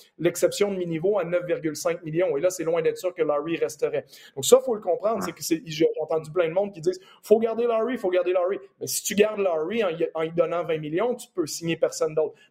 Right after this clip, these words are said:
Speaker 1: Alors, si t'arrives à faire un échange où tu gardes Lowry et tu vas chercher Drummond, t'obtiens les bird rights sur Drummond pour l'été prochain. Ce qui veut dire que oui, peut-être va falloir que tu te départisses de Powell,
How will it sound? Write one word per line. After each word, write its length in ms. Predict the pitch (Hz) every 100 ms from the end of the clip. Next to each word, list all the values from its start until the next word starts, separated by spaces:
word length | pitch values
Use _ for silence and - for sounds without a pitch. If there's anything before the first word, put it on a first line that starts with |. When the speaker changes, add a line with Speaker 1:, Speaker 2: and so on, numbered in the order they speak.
| _ 175
Speaker 1:
Alors, 220 | 165 -
si 260 | - 359
t'arrives 300 | 370 247 269
à 100 | 247
faire 200 | 190 214
un 100 | 190
échange 500 | 175 156 202 220 190 -
où 140 | 196
tu 180 | 180 -
gardes 320 | 151 226 247
Lowry 460 | 202 175 170 185 175
et 100 | 170
tu 200 | - 156
vas 180 | 160 240
chercher 400 | 240 196 - 190
Drummond, 480 | 156 160 151 139 131 - - _ _
t'obtiens 480 | - - - 233 269
les 160 | 226 190
bird 240 | 175 170
rights 320 | 165 196 220
sur 260 | - - 180
Drummond 480 | 151 160 156 156 139
pour 120 | 143 147
l'été 220 | 147 151
prochain. 380 | 143 139 147 123 - -
Ce 60 | -
qui 60 | 165
veut 160 | 185
dire 20 |
que 160 | 196 180
oui, 140 | 240
peut-être 340 | 254 208 202 196
va 120 | 175
falloir 260 | 175 180 175
que 80 |
tu 140 | 180 -
te 40 |
départisses 560 | 156 165 160 - 180 151
de 140 | 160
Powell, 560 | 156 170 165 185 170